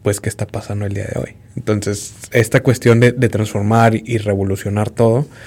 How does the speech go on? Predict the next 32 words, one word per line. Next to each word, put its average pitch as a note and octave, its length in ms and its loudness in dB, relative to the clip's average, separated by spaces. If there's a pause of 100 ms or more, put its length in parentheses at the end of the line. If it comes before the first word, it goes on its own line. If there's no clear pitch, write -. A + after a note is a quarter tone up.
(680)
y C3+ 140 8
de A2 160 8
dar A2 260 6
los D3+ 180 0
ejemplos C#3 600 0
y B2+ 60 0
de A2+ 100 0
dar A#2 340 4
de C3 120 -2
tus C3 180 -2
vivencias, B2+ 920 0 (440)
eh, A2+ 140 -6
brindárselos A2+ 760 4
a C3+ 40 2
las B2 160 0
personas B2 560 0
sobre F#2+ 340 -6
cómo A2 260 0
has A2+ 80 0
resuelto A2 400 -2
esos - 200 -6
problemas, A#2+ 480 -2
qué - 140 -2
has G2 140 -2
aprendido A#2 640 2 (420)
y, - 140 -20 (160)
y G2+ 100 0
qué - 200 -2
p-, - 120 -14
más A2+ 260 0
podemos G#2 340 -2
investigar, A2 540 2